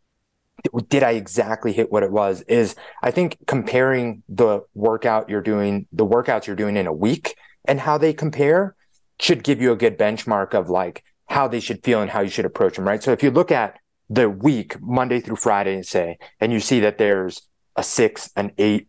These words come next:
a ten, back to a six, and then an eight, it almost gives you a really good view of, like, how you should appro-, like, how they should compare to each other, right? Like,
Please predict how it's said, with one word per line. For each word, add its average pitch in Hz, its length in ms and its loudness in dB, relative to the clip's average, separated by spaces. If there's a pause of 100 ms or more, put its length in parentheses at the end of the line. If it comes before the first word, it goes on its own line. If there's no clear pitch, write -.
(100)
a 90 100 -2
ten, 101 520 -2
back 107 340 -2
to 110 100 -2
a 92 80 2
six, - 380 -2
and 101 180 -2
then 98 140 0
an 95 100 0
eight, 101 320 0 (800)
it 151 100 4
almost 190 340 2
gives 127 220 0
you 123 120 6
a 107 60 4
really 113 360 0
good 98 320 0
view 107 260 4
of, 98 160 2
like, 95 300 0
how 107 340 -2
you 104 140 -6
should 101 220 0
appro-, - 340 -2
like, 117 220 0 (260)
how 147 260 2
they 156 160 0
should 127 220 -6
compare 104 720 0
to 120 100 -4
each 92 200 -2
other, 87 220 -4
right? 101 320 -2
Like, 101 300 -4